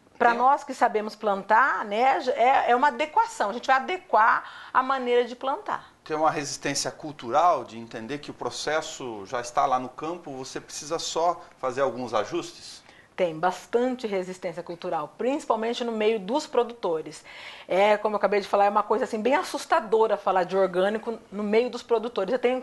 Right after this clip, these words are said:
Speaker 1: com isso que eu converso bastante, tô ali na feira com vários produtores, e a gente às vezes é até chamada, "Você é louca",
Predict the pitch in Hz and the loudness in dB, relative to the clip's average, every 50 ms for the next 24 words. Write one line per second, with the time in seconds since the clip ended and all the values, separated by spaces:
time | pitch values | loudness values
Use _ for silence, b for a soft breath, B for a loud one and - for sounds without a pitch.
0 | - - _ - 226 226 247 277 - - 269 247 233 220 208 226 220 - 202 220 | -8 -6 _ -2 0 0 0 -2 2 0 0 0 2 2 2 2 2 4 2 0
1 | 208 202 - - 202 196 226 269 285 - - 311 B B B B B B B B | 0 0 -2 -4 -4 -2 -2 -4 -6 -8 -10 -10 B B B B B B B B
2 | - 202 196 202 202 208 190 190 - - 208 202 - 208 196 175 202 208 220 233 | 2 2 2 2 0 -2 -2 -2 0 0 0 0 0 -2 0 4 6 6 6 6
3 | 220 226 - - 202 190 170 175 - - 196 208 233 254 240 269 254 - B B | 4 2 -4 -6 -8 -8 -8 -8 -4 2 4 4 6 4 2 0 -10 -14 B B
4 | B B B B 185 196 247 233 226 247 226 247 226 233 240 - 349 - - 320 | B B B B 0 0 2 2 2 2 4 4 4 4 4 2 -2 2 2 2
5 | 233 220 214 214 220 - - 320 - 381 415 359 220 220 233 226 226 - - 202 | 4 2 2 0 -2 -2 2 4 4 4 4 4 6 6 4 4 2 -2 -6 -8
6 | 151 - | -8 -8